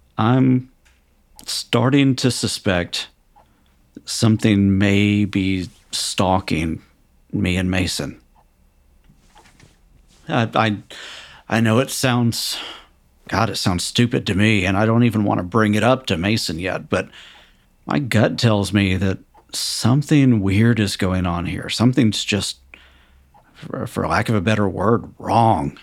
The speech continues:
So I'm gonna go out on my own for a minute and call up someone who I know understands exorcism and talismans and religious rituals and demons and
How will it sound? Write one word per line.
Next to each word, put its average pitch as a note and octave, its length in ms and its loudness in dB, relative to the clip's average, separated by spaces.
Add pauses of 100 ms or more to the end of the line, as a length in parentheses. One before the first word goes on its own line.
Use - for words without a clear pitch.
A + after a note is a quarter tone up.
(920)
So A2 380 0 (480)
I'm B2 160 4
gonna E3+ 380 2 (280)
go A2+ 200 4
out A2 200 2
on G#2+ 100 2
my F#2 240 2
own F#2+ 400 0
for E2+ 200 -2
a E2+ 40 0
minute E2+ 400 -4 (220)
and F#2+ 460 0 (380)
call B2 320 2
up C3 140 -2
someone A2 360 2
who G2+ 500 0
I G#2 220 -2
know A#2 500 2
understands G#2 840 0
exorcism G2 800 -2
and G2+ 180 -6
talismans G2 800 0
and F#2 260 -6
religious A#2+ 560 0
rituals B2+ 520 4
and G2 220 0
demons A2 640 2
and F2+ 200 -4